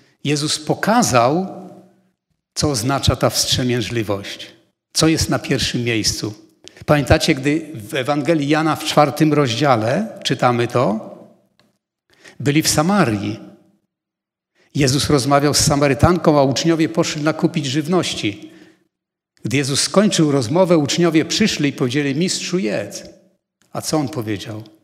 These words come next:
„Ja mam pokarm, o którym wy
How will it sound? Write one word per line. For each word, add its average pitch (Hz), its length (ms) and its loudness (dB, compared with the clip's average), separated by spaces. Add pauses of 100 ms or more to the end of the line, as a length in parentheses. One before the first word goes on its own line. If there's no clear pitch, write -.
(840)
„Ja 101 120 -4
mam 104 220 -4
pokarm, 160 560 -2
o 107 100 -8
którym 113 400 -6
wy 131 340 -6